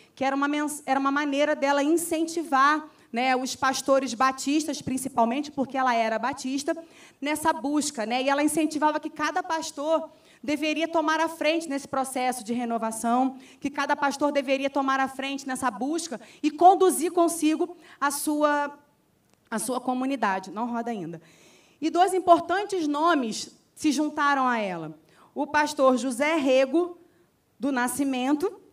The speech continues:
que é o pai do nosso pastor, querido amigo, pastor Zezinho, o pastor José Rego, né? E o pastor Enéas Tognini, né? Que foram os dois que foram alcançados pela mensagem,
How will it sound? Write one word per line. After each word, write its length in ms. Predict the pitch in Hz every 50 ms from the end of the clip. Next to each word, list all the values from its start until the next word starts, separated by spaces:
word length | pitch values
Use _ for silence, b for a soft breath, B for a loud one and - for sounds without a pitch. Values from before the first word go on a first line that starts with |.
| _ _ _
que 80 | - 285
é 80 | 277
o 140 | 285 285 285
pai 360 | - - 277 294 311 320 302
do 120 | 294 233 277
nosso 340 | 269 269 269 285 285 285 -
pastor, 600 | - 254 254 240 - - 247 240 233 220 220 - - _
querido 340 | 247 233 220 226 240 208
amigo, 320 | 240 226 226 226 233 226 202
pastor 400 | - - 226 220 226 - 240 220
Zezinho, 480 | 214 220 226 208 185 226 269 277 262
o 40 | 240
pastor 320 | 247 233 220 220 - 233 214
José 240 | 202 208 202 226
Rego, 400 | 226 220 233 233 262 294 285 392 B B B B B B B B
né? 280 | 226 233 262 302 339 339 B B B B B
E 120 | 285 339
o 60 | 392
pastor 400 | 381 381 370 370 359 359 359 349
Enéas 400 | 349 349 349 330 330 339 349 339
Tognini, 720 | - - 330 - 330 359 349 349 339 311 262 208 170 - B B B B B
né? 160 | 233 254 269
Que 100 | 269 302
foram 340 | - - 320 311 311 311 311
os 120 | 320 269
dois 300 | 214 262 294 320 349 330
que 120 | 339 339 -
foram 460 | - - 320 320 330 330 320 320 320 -
alcançados 880 | - 285 320 311 320 330 330 330 330 - - 302 277 277 262 254 262 -
pela 240 | - 302 294 285 285
mensagem, 720 | 285 269 269 262 - - 277 294 320 359 339 330 381